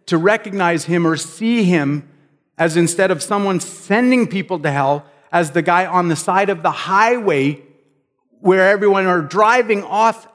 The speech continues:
into hell with a sign saying, "Take the exit.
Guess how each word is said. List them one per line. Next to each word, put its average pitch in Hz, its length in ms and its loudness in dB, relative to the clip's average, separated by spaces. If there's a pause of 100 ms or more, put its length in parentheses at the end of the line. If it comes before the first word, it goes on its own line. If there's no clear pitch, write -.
(100)
into 175 340 0
hell 135 520 -2 (140)
with 208 260 2
a 196 80 0
sign 240 840 0
saying, 180 340 -2 (360)
"Take 302 340 2
the 277 160 4
exit. - 600 -4